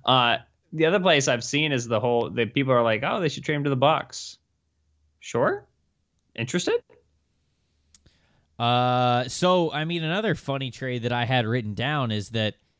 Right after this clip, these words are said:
Speaker 2: Jeff Darlington also talked about Odell Beckham Junior potentially wanting to play in Tampa Bay, which this is not going to be the last that everybody hears about this because people truly are just going to believe that it's a free ring playing with Tom Brady in Tampa and that team.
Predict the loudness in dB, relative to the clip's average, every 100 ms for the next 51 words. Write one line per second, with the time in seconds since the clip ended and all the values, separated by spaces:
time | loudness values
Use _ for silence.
0 | -10 -6 -6 -4 -2 -2 -4 -6 -4 -4
1 | -6 -8 -6 -6 -4 -4 -2 0 0 -2
2 | -4 -8 -10 -8 -6 -6 -8 -6 -6 -6
3 | -8 -6 -8 -10 -8 -8 -6 -8 -8 -8
4 | -4 -4 -6 -10 -6 -6 -4 -6 -4 -4
5 | -6 -6 -6 -6 -8 -6 -6 -6 -6 -4
6 | -4 -4 -6 -4 -4 -4 -8 -10 -8 -8
7 | -8 -6 -4 -4 -8 _ _ _ -4 -4
8 | -2 -6 -8 -6 -4 -2 -2 -4 -8 -6
9 | -2 -2 -2 -4 -4 -2 -4 -6 -12 -8
10 | -8 -4 -4 -2 -4 -4 -6 -6 -6 -8
11 | -6 -4 -4 -8 -8 -8 -6 -6 -8 -8
12 | -6 -4 -4